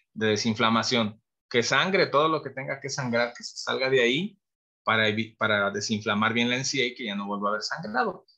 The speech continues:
Pero a esa persona sí hay que recomendarle que vaya con su dentista, que le haga una muy buena limpieza y se va a acabar su problema del, del sangrado. Entonces, la pasta está diseñada para desinflamar las encías y evitar los sangrados, pero,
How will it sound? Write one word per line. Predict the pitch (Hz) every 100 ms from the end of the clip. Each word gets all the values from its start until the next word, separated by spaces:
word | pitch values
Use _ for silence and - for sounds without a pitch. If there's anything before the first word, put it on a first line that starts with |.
| _
Pero | -
a | 127
esa | 185 151
persona | 135 143 151
sí | 147 139 139
hay | 131
que | 143
recomendarle | 139 135 - 131 127 127 120 131 123
que | 120
vaya | 104 110 113
con | - 117
su | - 123 120
dentista, | 123 131 123 117 - 131
que | 107
le | 98
haga | 110 117
una | 117 120 120
muy | 120 139
buena | 147 123 127
limpieza | 123 113 101 113 110 - - _ _ _ _ _
y | - 113 107
se | - 113
va | 110
a |
acabar | 113 123 110
su | 110 110
problema | 104 98 101 104
del, | 95 87 82 _ _ _
del | - 98
sangrado. | - 98 92 95 78 - _ _ _ _
Entonces, | _ -
la | 101 -
pasta | 175 160
está | -
diseñada | 151 139 156 151 127 135 -
para | 120 107
desinflamar | 104 - 107 107 110 110 110
las | 117 113
encías | 113 110 120 120
y | 117
evitar | 98 101 110 113 131
los | 127
sangrados, | 131 117 123 175 233 90 - -
pero, | 98 95